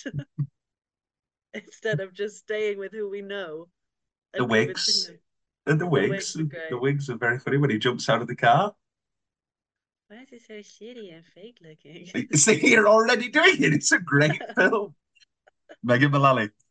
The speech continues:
Speaker 2: I'm gonna give you some. One minute. I'm gonna give you some. Oh. Oh, yeah. <laughs> Oh, yeah. No, when he's talking about the charity for wigs,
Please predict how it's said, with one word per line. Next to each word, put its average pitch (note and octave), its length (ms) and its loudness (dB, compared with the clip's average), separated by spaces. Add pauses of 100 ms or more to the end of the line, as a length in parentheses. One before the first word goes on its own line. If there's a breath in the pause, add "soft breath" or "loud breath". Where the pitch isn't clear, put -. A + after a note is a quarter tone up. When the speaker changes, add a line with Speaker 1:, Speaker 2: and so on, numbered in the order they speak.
(440)
Speaker 2:
I'm E3+ 140 2
gonna C4+ 200 -2
give G#3+ 200 0
you G3 140 0
some. - 240 -4 (140)
One A#2 200 2
minute. F#2 240 -4
I'm C3+ 180 -8
gonna D#3 100 -6
give D3+ 140 -4
you C#3+ 60 0
some. B2 240 -8 (1700)
Oh. A#2 160 -10 (1900)
Oh, C#3+ 140 8
yeah. B2+ 240 4
<laughs> - 40 2
Oh, C#3+ 120 4
yeah. B2+ 240 4 (100)
No, D3 160 2 (160)
when C#3 140 0
he's F3+ 140 0
talking C#3 300 2
about A#2 240 4
the B2 60 -8
charity A#2 460 0
for G#2 120 -12
wigs, A2 460 -4